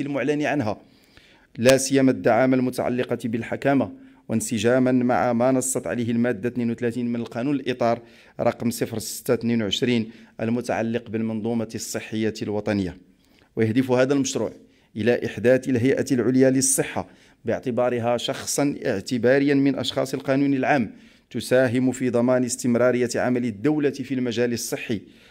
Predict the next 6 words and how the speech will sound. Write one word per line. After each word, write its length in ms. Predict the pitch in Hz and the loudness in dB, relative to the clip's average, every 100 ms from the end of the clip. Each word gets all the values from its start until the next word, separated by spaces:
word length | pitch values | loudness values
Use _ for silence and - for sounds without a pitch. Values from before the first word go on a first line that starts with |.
| _ - | _ -6
وتتولى 500 | 110 131 131 127 127 | -4 2 2 4 6
على 240 | 107 123 | 4 2
الخصوص 640 | 123 - 117 156 147 - - _ _ - | 0 -4 -2 0 0 -2 -12 _ _ -4
مهمة 420 | 113 139 147 135 | 2 4 4 0
التأطير 540 | 131 - - - 131 127 | -2 -4 -8 -2 -2 -2
التقني 600 | - - - 139 139 | -6 -10 0 4 4